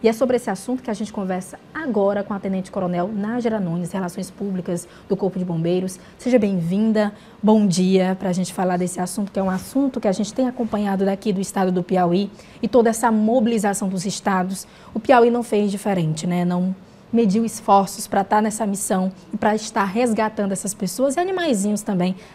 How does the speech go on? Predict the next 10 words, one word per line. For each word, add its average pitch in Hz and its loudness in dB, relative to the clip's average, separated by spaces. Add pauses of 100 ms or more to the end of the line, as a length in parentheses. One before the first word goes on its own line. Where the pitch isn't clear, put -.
A 190 -4
gente 214 -2
tem 226 2
até 220 0
algumas 214 0
imagens 202 0
que - -8
mostram 247 0
esse - -10
trabalho, 185 0